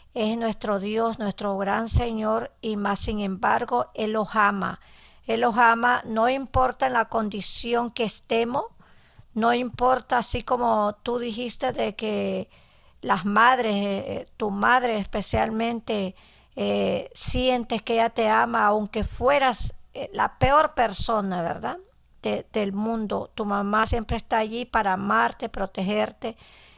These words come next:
y guiarte y, y darte un consejo. De igual manera, nuestro gran Dios,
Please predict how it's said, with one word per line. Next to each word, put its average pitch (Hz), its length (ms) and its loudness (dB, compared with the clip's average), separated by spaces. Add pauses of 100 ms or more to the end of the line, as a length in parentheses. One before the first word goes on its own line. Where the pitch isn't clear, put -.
(140)
y 214 240 -6
guiarte 220 640 0
y, 214 240 -8 (280)
y 220 120 -4
darte 220 320 2
un 220 100 -2
consejo. 214 580 0
De 202 120 0
igual 202 260 0
manera, 233 600 -2 (680)
nuestro 220 420 0
gran 226 360 2
Dios, 233 580 0